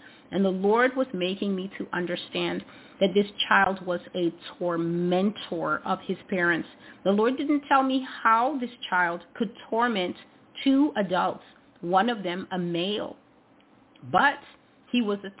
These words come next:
tormentor of his parents, and the rule in the house was that the boy ate first, and then his parents ate after he was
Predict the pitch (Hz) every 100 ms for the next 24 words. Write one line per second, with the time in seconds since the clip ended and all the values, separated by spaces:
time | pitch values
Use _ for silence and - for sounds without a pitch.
0 | - 180 180 175 196 254 285 - 247 254
1 | - - 208 226 - 220 214 - 196 185
2 | 190 - - - - - 214 196 175 196
3 | 180 196 254 302 330 262 285 269 269 254
4 | 202 208 - - - 185 196 196 202 202
5 | 151 220 220 330 - 254 254 - - 208
6 | - - - _ _ _ - 208 208 208
7 | 208 - - 233 233 247 - - 185 208
8 | - - - _ - 254 330 - - 311
9 | 302 294 269